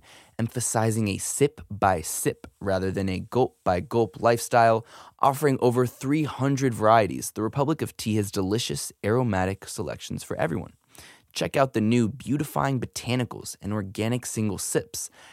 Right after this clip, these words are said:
as well as savor the classics, like ginger peach black tea and organic double green matcha. Every shipment includes free samples, so you can discover new tastes along with your favorites. Visit republic of tea dot com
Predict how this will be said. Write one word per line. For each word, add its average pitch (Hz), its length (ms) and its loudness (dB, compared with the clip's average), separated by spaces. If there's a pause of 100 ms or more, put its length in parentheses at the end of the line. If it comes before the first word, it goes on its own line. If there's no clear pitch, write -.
(160)
as 104 160 0
well 120 160 6
as 127 100 4
savor 123 260 2
the 117 80 -4
classics, - 600 -2 (100)
like 104 240 -2
ginger 113 380 0
peach - 420 -10
black 104 340 4
tea 110 300 -6
and 95 100 -4
organic 98 500 -4 (100)
double 107 220 0
green 101 300 -2
matcha. 104 440 -4 (520)
Every 156 260 4
shipment 123 420 0
includes 101 440 -4
free 160 240 -4
samples, 120 520 0 (240)
so - 160 -6
you 117 160 2
can 160 140 -6
discover 110 480 0
new 101 320 0
tastes - 480 -6
along 90 400 -4
with 85 140 -8
your 78 100 -6
favorites. - 720 -8 (480)
Visit 110 340 0
republic 120 600 -2
of 113 200 -4
tea 120 280 -4
dot 104 400 -2
com 110 640 -2